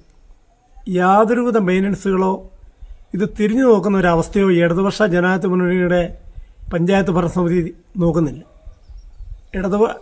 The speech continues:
പഞ്ചായത്ത് ഭരണം മുതൽ സംസ്ഥാനം വരെ ഭരിക്കുന്ന ഇടതുപക്ഷ ജനാധിപത്യ മുന്നണിയുടെ ആളുകൾ ഈ നാട്ടിലെ, പ്രത്യേകിച്ച് മുരിക്കാശ്ശേരിയിലെ മേഖലയിലെ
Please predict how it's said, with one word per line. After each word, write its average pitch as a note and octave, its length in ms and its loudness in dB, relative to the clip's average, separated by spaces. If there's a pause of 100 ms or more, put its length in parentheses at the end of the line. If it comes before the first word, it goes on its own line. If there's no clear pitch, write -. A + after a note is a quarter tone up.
(220)
പഞ്ചായത്ത് A3+ 880 4 (180)
ഭരണം A3 300 2
മുതൽ G3 300 0 (640)
സംസ്ഥാനം A3+ 600 2
വരെ G3+ 140 0
ഭരിക്കുന്ന E3 520 -2 (560)
ഇടതുപക്ഷ G3 380 -4
ജനാധിപത്യ G3 360 0
മുന്നണിയുടെ F#3 260 0
ആളുകൾ D#3+ 440 0 (640)
ഈ G#3+ 80 2
നാട്ടിലെ, G#3+ 480 2
പ്രത്യേകിച്ച് G#3 440 -2
മുരിക്കാശ്ശേരിയിലെ G3 640 0
മേഖലയിലെ E3+ 600 0